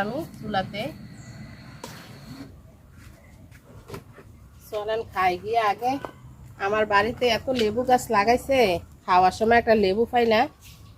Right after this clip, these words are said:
একটা লেবু ধরে আর লেবু ধরে না, জানি না কি কারণে। আর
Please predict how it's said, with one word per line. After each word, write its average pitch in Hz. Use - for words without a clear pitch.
একটা 226
লেবু 214
ধরে 233
আর 220
লেবু 202
ধরে 233
না, 247
জানি 196
না 208
কি 214
কারণে। 226
আর 185